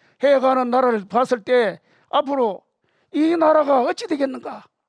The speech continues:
또 우리가 이런 자-, 이런 행사를 할 때마다 정말로 암담하고 저분들이 왜 저럴까 하는 생각을 가지게 됩니다.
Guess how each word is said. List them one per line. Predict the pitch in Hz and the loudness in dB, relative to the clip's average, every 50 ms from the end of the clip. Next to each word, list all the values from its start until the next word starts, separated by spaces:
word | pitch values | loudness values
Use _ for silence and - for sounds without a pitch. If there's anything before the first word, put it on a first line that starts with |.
| _ _ _ _ _ _ _ _ _ _ - | _ _ _ _ _ _ _ _ _ _ -4
또 | - 330 339 330 330 320 | 0 2 2 4 4 2
우리가 | 311 320 311 294 269 233 208 - _ _ _ _ _ _ _ - | 2 2 2 2 2 0 -2 -8 _ _ _ _ _ _ _ -6
이런 | 277 320 349 349 339 339 330 | -4 -2 -2 -2 -4 -4 -2
자-, | 277 269 285 294 294 | 0 2 2 2 0
이런 | - 285 320 339 339 339 330 262 | 0 -4 0 0 0 0 0 -2
행사를 | 220 320 359 311 277 277 233 | -4 -4 -2 -2 -2 -2 -2
할 | 240 285 | -2 -4
때마다 | 220 285 277 262 269 269 277 269 262 240 180 - _ _ _ _ _ _ _ _ _ _ | -4 -4 -2 -2 0 0 2 2 2 0 0 -4 _ _ _ _ _ _ _ _ _ _
정말로 | - 311 359 415 403 370 320 285 254 214 170 - _ _ _ _ _ _ _ - | -6 -6 -4 -2 0 0 0 0 -4 -8 -10 -16 _ _ _ _ _ _ _ -10
암담하고 | - 233 254 240 254 262 254 240 247 220 226 226 220 202 | -8 -6 -2 0 0 2 2 0 0 0 -2 -2 -2 -2
저분들이 | - 226 240 208 247 226 214 240 226 220 196 175 | -2 -4 -4 -4 -6 -8 -8 -8 -8 -6 -4 -4
왜 | 262 | -4
저럴까 | 311 - 349 320 294 - 302 | -4 -4 -6 -8 -8 -10 -12
하는 | 254 254 233 | -10 -10 -10
생각을 | 180 226 233 233 240 220 220 202 | -10 -12 -12 -10 -10 -10 -10 -12
가지게 | - - 196 220 233 220 | -14 -16 -16 -12 -12 -12
됩니다. | 180 190 165 180 214 - 165 131 | -12 -12 -18 -18 -20 -20 -20 -20